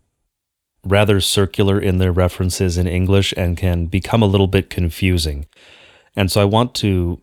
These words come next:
make sure that these three words are clear in the way that we are using them and in the way that Christians should think about them. The three words are repentance, contrition,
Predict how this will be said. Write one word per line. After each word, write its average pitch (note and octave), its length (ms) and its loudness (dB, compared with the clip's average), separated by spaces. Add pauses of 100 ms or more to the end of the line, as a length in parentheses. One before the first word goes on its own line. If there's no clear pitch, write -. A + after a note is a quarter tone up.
make G#2 280 0
sure G2+ 340 2
that F#2 180 -2
these G2+ 240 0
three G2 180 0
words F2 500 0
are E2 160 -2
clear F2+ 680 -4 (520)
in G#2+ 160 2
the F#2+ 80 4
way A2 260 4
that G#2+ 140 2
we G2 180 2
are F#2 80 4
using F#2 440 0
them G2+ 220 2
and F#2+ 160 2
in F2+ 80 0
the F2+ 80 2
way G2 180 4
that F#2+ 160 0
Christians F2 520 0
should F2 260 -2
think G2 240 -2
about E2+ 380 0
them. C2+ 260 -10 (1500)
The G2+ 100 -2
three C3+ 260 2
words G#2+ 340 4
are F2+ 320 2
repentance, A2+ 920 -2 (220)
contrition, F2+ 840 0